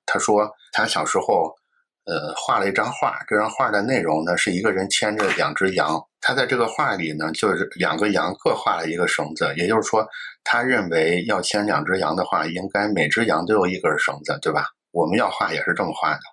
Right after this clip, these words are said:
但是这个时候，丰子恺先生的老师就告诉他说，“你仔细观察一下，其实羊不是这样的动物。”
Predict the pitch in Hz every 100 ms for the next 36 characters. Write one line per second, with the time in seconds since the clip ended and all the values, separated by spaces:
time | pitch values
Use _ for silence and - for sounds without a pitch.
0 | _ _ - 120 127 143 113 - 90 104
1 | 85 - 101 123 98 78 - 107 98 82
2 | 78 73 - _ _ 82 73 - - 98
3 | 101 - _ _ _ - - 90 107 85
4 | 78 87 - 92 85 87 - _ _ 98
5 | 95 78 - 95 98 101 92 76 78 82
6 | 73 85 104 92 80 87 95 - 98 101
7 | 90 95 131 85 -